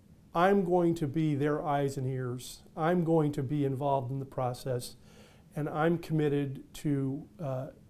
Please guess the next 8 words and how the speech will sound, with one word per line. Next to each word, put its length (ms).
understanding 1000
if 180
there's 220
a 40
problem 680
or 140
a 60
mistake. 800